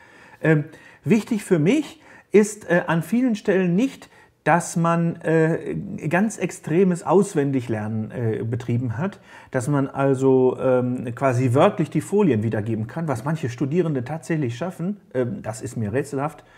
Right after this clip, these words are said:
ähm, wie das geht. Also für mich wäre das überhaupt nie was gewesen. Sondern es geht mir darum, dass man, äh, kompetent ist in diesem Bereich, dass man also darüber sprechen kann, über diese Dinge, und zwar auch im Zusammenhang. Das heißt, es geht darum, dass man solche begrifflichen Differenzierungen drauf hat, zum Beispiel,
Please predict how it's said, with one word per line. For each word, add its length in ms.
ähm, 400
wie 60
das 200
geht. 160
Also 180
für 140
mich 160
wäre 180
das 160
überhaupt 280
nie 160
was 180
gewesen. 480
Sondern 300
es 140
geht 160
mir 100
darum, 400
dass 160
man, 280
äh, 180
kompetent 560
ist 120
in 100
diesem 200
Bereich, 340
dass 200
man 160
also 280
darüber 360
sprechen 420
kann, 320
über 220
diese 220
Dinge, 200
und 180
zwar 260
auch 300
im 200
Zusammenhang. 640
Das 200
heißt, 240
es 160
geht 160
darum, 320
dass 160
man 160
solche 240
begrifflichen 560
Differenzierungen 840
drauf 380
hat, 140
zum 120
Beispiel, 380